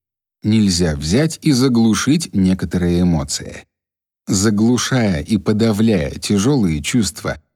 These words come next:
мы вместе с этим подавляем и радость, и благодарность, и счастье. Брене Браун утверждает, что невозможно заглушить и подавить лишь отдельные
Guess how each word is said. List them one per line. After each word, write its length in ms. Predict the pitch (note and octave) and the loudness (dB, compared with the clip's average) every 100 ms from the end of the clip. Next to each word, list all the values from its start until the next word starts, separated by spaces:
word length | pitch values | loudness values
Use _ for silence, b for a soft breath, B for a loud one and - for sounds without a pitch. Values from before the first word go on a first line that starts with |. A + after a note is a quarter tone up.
| _ | _
мы 140 | C3 B2+ | 0 2
вместе 400 | C3 C#3 - A#2 | 2 0 0 0
с 100 | C#3 | 0
этим 340 | C#3+ C3+ A#2 | 0 2 2
подавляем 760 | B2+ A#2 A#2+ G#2 C3+ B2+ A#2+ | 2 2 2 2 2 2 2
и 220 | B2 B2+ G#2+ | 0 2 2
радость, 680 | G#2+ C3+ A#2 F2 - - B2+ | 2 2 2 0 -2 -6 0
и 120 | A#2 | 2
благодарность, 1200 | G2+ G#2 F#2 F#2 D#2+ F2+ A2 G2 D2+ - - - _ _ | 2 2 2 0 0 0 2 0 -2 -6 -12 -14 _ _
и 100 | A#2 | -2
счастье. 880 | G2+ - - D#2+ F2 - - - - _ _ _ _ _ _ _ _ | 0 -2 -4 -4 -4 -6 -10 -14 -18 _ _ _ _ _ _ _ _
Брене 400 | F#2+ G#2+ C3 F#3+ | -2 0 2 2
Браун 480 | A2+ C3 G3 F#3+ D#3+ D3 | 2 2 4 2 2 -2
утверждает, 760 | A#2 A#2+ C3+ A#2 A#2+ F3 C#3+ | -2 0 -2 -2 -2 0 -2
что 180 | - D3 | 0 2
невозможно 840 | C#3+ C#3 D3 B2+ D3 A#2+ F2 E2 | 2 2 2 2 2 2 2 0
заглушить 640 | E2 F#2+ G2 F2+ C#3+ F#3 | 2 2 2 0 0 -2
и 40 | D#3 | -2
подавить 520 | A2 G2+ A#2 F3+ - | 0 2 2 0 0
лишь 260 | C3 D3 - | 0 0 0
отдельные 760 | C3+ G#2+ F#2 D3+ F#3 D#3+ C#3 | 0 2 2 2 4 2 2